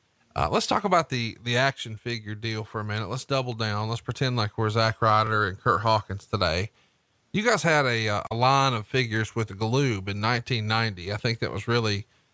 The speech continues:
uh, the first set of W C W figures, at least that I remember.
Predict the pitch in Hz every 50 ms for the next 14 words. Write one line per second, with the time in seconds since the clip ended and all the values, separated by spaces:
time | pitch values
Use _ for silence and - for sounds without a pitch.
0 | _ _ _ _ - - - - - 87 110 110 - - - 120 127 127 120 -
1 | - - - - - - - - - - 127 123 117 107 107 120 117 113 113 -
2 | - 110 104 101 101 - - 107 104 95 90 98 101 107 - - 120 107 - -
3 | 101 107 117 127 123 113 101 92 82 71 64 67 69 80 107